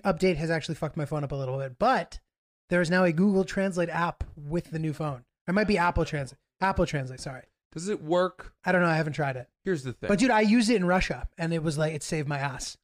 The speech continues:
Speaker 2: Okay. So,
Speaker 1: Google Translate, at least.
Speaker 2: historically, whenever I've used any of those translation tools, I say,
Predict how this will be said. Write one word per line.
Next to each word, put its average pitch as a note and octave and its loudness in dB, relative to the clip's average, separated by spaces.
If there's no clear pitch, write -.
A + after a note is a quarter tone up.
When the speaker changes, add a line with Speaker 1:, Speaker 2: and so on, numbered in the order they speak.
Speaker 2:
Okay. E2+ -2
So, D3 2
Speaker 1:
Google D3+ -4
Translate, C3 -14
at C#3+ -20
least. C#3 -8
Speaker 2:
historically, C3 0
whenever A#2+ -2
I've A2+ 0
used A2 -8
any B2+ -4
of G2 -8
those F2+ -10
translation G2 -8
tools, D#2 -14
I A2+ 0
say, G2+ -4